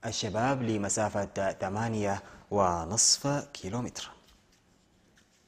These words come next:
رياضيًا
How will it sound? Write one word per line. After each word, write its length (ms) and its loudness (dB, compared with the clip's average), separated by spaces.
رياضيًا 600 6